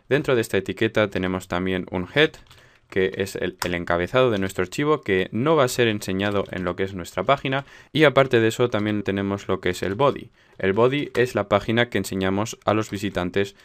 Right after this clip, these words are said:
de nuestra web. Y si lo escribimos bien, todo funciona mejor. Ahí está. Voy a separar esto un poco para que lo veáis quizá algo mejor. Esta se podría decir que es la estructura principal de nuestro H T M L. Y la verdad es que P H P también tiene una estructura, pero no es tan detallada.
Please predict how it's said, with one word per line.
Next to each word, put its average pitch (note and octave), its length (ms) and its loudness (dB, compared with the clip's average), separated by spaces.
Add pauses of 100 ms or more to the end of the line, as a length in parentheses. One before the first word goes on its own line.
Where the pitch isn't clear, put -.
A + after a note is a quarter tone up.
(240)
de A2 400 0
nuestra F#2 400 -2
web. C3 180 2 (1000)
Y G2 120 -2
si F#2 160 -6
lo F2+ 40 -6
escribimos F#2+ 360 -6
bien, D3 260 -4 (100)
todo F#2 140 0
funciona F#2+ 320 -4
mejor. - 320 0 (540)
Ahí C3 140 6
está. - 360 -2
Voy B2 200 2
a C3 40 0
separar G#2 360 2
esto G2 200 -2
un F#2+ 120 -4
poco G#2 260 -2
para F2+ 200 -2
que F#2 120 -6
lo F2+ 120 -2
veáis G2 280 -2
quizá - 320 -8 (160)
algo G#2 220 -2
mejor. F#2+ 400 -2 (340)
Esta D#3+ 260 4
se C#3 100 -2
podría B2 260 4
decir A#2+ 340 4
que G#2+ 100 2
es A2 100 -2
la G#2+ 60 0
estructura G#2 480 0
principal G#2+ 560 0
de G#2 380 0
nuestro F#2+ 480 -4
H F#2+ 260 -2
T - 80 -6
M G2+ 180 -2
L. - 220 -6 (220)
Y C3+ 60 2
la D3+ 100 8
verdad F3 160 8
es F3+ 100 2
que E3 100 0
P F#3 100 4
H F3 180 0
P E3+ 180 4
también D#3+ 260 2
tiene D#3+ 140 2
una D#3 80 0
estructura, D3 460 0
pero A#2+ 200 0
no E3 80 0
es F3 140 -4
tan D#3 220 2
detallada. D3 560 0